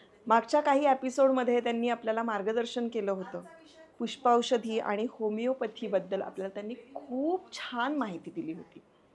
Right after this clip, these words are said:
आजचा विषय खूप महत्त्वाचा आहे. मेनोपॉज, पेरिमेनोपॉज म्हणजे नक्की काय? या काळामध्ये काय काळजी घ्यायला हवी? हा काळ कसा सुखाचा करता येईल?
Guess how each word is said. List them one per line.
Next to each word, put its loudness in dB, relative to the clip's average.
आजचा 6
विषय 4
खूप -2
महत्त्वाचा 0
आहे. -2
मेनोपॉज, 4
पेरिमेनोपॉज 4
म्हणजे -2
नक्की -4
काय? -4
या 8
काळामध्ये 4
काय 2
काळजी 0
घ्यायला 0
हवी? -4
हा 0
काळ 0
कसा -6
सुखाचा -6
करता -4
येईल? -8